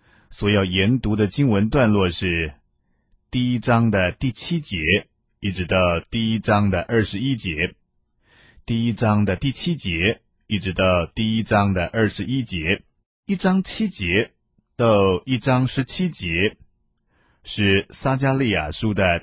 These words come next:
第一个意象。一章十八节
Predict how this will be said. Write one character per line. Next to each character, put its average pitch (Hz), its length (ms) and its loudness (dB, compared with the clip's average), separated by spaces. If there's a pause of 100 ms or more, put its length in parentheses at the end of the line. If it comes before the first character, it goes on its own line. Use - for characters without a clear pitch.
第 151 200 -2
一 156 80 0
个 123 100 2
意 127 300 0
象。 - 320 0 (1200)
一 113 140 -2
章 113 180 4
十 107 140 -2
八 110 240 4
节 87 460 -2